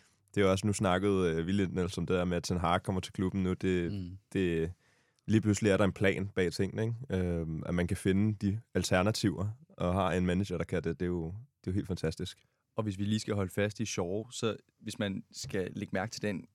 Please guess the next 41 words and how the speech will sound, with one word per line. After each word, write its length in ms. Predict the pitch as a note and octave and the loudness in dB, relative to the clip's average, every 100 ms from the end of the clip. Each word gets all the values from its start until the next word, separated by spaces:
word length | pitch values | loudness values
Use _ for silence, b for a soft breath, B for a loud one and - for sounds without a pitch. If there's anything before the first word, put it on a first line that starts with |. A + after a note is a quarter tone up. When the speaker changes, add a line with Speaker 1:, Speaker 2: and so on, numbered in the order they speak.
| - | -12
Speaker 3:
kæmpemæssige 520 | - C3+ A#2 G#2+ A2 | -4 -2 -2 -2 -4
forskel, 420 | G2+ F#2+ G2 - F2+ | -4 -4 -4 -6 -6
der 80 | |
er 80 | F2 | -6
på 100 | - | -6
ham 360 | F#2 G2 G#2+ A#2 | -2 -2 -2 -4
og, 300 | G2+ F2 E2 E2+ _ _ - | -4 -4 -4 -8 _ _ -8
øh, 360 | F2 E2+ D#2+ - | -6 -6 -6 -4
det 60 | |
andet 160 | E2+ A2+ | -2 -2
valg, 140 | G2+ - | -2 -4
Maguire, 440 | F2 F2+ F2+ A#2 - b b | -2 0 0 -2 -6 b b
så 100 | - | -6
er 60 | G2+ | -4
det, 60 | |
at 180 | A2+ - | -4 -6
Shaw 280 | - A2 A#2 | -6 -2 -4
har 400 | A#2 B2 A#2+ - _ _ _ - | -4 -6 -8 -10 _ _ _ -6
en 140 | A2+ | -6
helt 420 | G2 - D3+ - _ _ | -6 -10 -12 -12 _ _
fuldkommen 500 | D3 C3+ - - A2 | -8 -6 -10 -10 -10
utrolig 520 | A#2+ - B2 B2+ A2 | -10 -12 -10 -8 -4
ro, 160 | A2+ C3 _ _ _ _ _ | -4 -4 _ _ _ _ _
når 40 | G#2 | -6
han 80 | G2+ | -6
spiller. 320 | - G2+ G#2+ - _ _ _ | -4 -4 -6 -10 _ _ _
Han 120 | A2+ | -4
panikker 440 | G#2+ A2 B2+ C3+ D3+ - _ _ _ | -2 2 2 0 -4 -10 _ _ _
aldrig. 320 | - C3+ C3+ - _ _ _ - | -2 -2 -4 -10 _ _ _ -12
Og 80 | |
selv 240 | - D#3+ - | -4 -2 0
når 140 | A#2+ | 0
han 200 | A2 A2+ | 2 0
har 280 | G#2+ A2 F#2 | 0 -2 -2
en, 320 | A2+ G#2 G2+ G2 | -2 0 0 -2
en, 160 | G#2 - - | -4 -6 -16
en 60 | F#2+ | -10
spiller, 220 | - B2+ | -6 -4
der 80 | A#2 | -4
presser 380 | - G#2+ B2+ C#3 | -6 -6 -6 -4
ham 220 | A#2 | -4